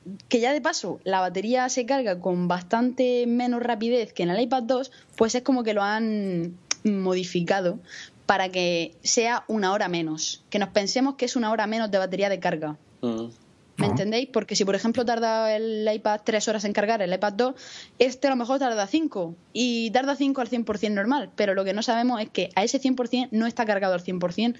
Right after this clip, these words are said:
Speaker 1: sino que le queda una hora más. Entonces es una manera de cubrir, por así decirlo, el,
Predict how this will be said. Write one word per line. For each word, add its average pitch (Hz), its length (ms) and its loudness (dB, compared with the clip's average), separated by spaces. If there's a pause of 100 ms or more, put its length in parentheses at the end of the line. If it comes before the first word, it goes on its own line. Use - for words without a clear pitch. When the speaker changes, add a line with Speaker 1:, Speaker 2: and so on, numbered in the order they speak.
(100)
Speaker 1:
sino 208 280 0
que 190 80 -4
le 190 100 0
queda 208 300 0
una 196 240 2
hora 165 140 0
más. 160 400 -4 (1080)
Entonces 208 260 2
es 214 80 -4
una 226 140 2
manera 214 260 0
de 202 140 -2
cubrir, 196 500 0
por 202 140 0
así 202 160 -2
decirlo, 220 580 0
el, 180 240 -2